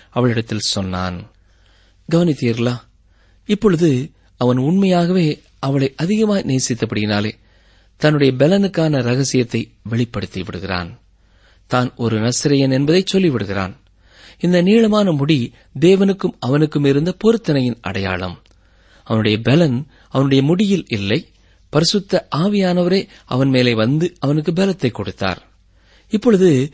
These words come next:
இவன் எவ்வளவு ஒரு முட்டாளாய் இருக்கிறான் என்பதை தெலீலாள் கண்டுகொண்டாள். ஆம், அவன் ஒரு முட்டாளாய் இருந்தான். பாருங்கள், வசனங்கள் பதினெட்டு முதல் இருபது வரை. அவன் தன் இருதயத்தை எல்லாம் தனக்கு வெளிப்படுத்தினதை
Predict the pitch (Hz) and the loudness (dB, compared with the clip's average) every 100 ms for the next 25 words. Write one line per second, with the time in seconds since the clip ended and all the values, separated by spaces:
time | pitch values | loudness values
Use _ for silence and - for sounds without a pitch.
0 | - - 151 151 180 202 220 214 160 139 | -10 -2 0 2 2 2 4 4 4 2
1 | 143 - 156 147 - 139 131 123 117 113 | -2 -2 0 0 -2 -4 -2 -2 0 0
2 | 123 156 190 _ _ - 165 170 139 123 | 0 -2 -4 _ _ 0 2 4 2 0
3 | 127 - 117 110 92 92 92 92 117 - | -4 -6 -2 -2 -4 -6 -6 -6 -8 -16
4 | _ _ _ _ _ 127 123 110 - - | _ _ _ _ _ -2 -2 -4 -12 -18
5 | - 147 165 160 165 175 139 120 104 98 | -4 2 2 2 0 -4 -4 -2 -4 -8
6 | - 101 90 92 90 90 117 _ _ _ | -10 -10 -8 -6 -8 -10 -18 _ _ _
7 | _ _ _ - 160 131 135 - 117 123 | _ _ _ -2 0 0 -4 -6 -4 -2
8 | 120 113 131 143 131 127 127 - 123 139 | -2 0 0 0 0 0 0 0 0 2
9 | 143 139 139 156 - _ _ _ _ _ | 2 2 0 -2 -6 _ _ _ _ _
10 | _ 175 202 156 135 _ _ 135 135 - | _ 0 2 2 -2 _ _ -4 -2 0
11 | 175 202 220 208 175 190 170 135 156 - | 0 2 2 2 0 2 2 0 -4 -12
12 | - 151 165 147 151 202 202 185 147 127 | -4 0 0 2 2 2 0 0 0 0
13 | 117 135 | 0 -4